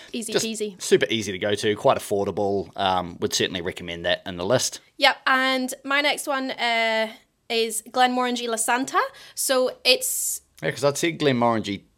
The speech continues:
Speaker 2: ten was how I got into it,
Speaker 1: Yeah.
Speaker 2: but the La Santa, that's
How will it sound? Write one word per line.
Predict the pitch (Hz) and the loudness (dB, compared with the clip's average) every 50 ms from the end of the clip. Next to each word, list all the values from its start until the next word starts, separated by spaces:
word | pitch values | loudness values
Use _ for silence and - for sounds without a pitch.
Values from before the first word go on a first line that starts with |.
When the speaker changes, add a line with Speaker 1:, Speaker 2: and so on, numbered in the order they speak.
| _ - | _ -12
Speaker 2:
ten | - - - 135 135 120 101 90 90 85 | -12 -6 -2 0 0 0 0 -2 -4 -4
was | 85 90 - - | -6 -6 -4 -2
how | 101 92 87 92 | 0 2 2 4
I | 101 117 | 2 2
got | 113 104 85 78 | 2 0 -2 -2
into | 78 78 78 82 - | -4 -6 -6 -4 0
it, | - | 2
Speaker 1:
Yeah. | - 202 156 104 98 107 | 2 4 2 0 -2 -2
Speaker 2:
but | - | -4
the | 95 | -4
La | 104 | -4
Santa, | 101 - - 110 117 120 110 107 | -6 -4 -4 -4 -4 -4 -4 -2
that's | 98 107 - - - - - - - - | -2 -2 -2 -2 -6 -10 -8 -10 -10 -12